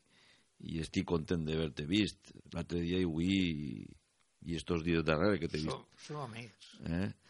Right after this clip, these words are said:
Speaker 1: Però estic content de veure't que, que cante, encara tens el somriure,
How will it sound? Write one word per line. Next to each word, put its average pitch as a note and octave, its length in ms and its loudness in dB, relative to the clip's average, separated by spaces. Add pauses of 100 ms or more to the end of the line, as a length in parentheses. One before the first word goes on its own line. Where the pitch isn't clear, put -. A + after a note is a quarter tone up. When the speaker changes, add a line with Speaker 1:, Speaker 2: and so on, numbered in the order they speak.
(640)
Speaker 1:
Però G2 420 10
estic A2+ 360 2
content A#2 520 6 (800)
de F#2 100 4
veure't G#2 560 10
que, F#2 240 2 (1300)
que F#2 120 -2
cante, A2 440 0
encara G2 500 4
tens F#2+ 380 4
el F2 160 6
somriure, F2+ 680 6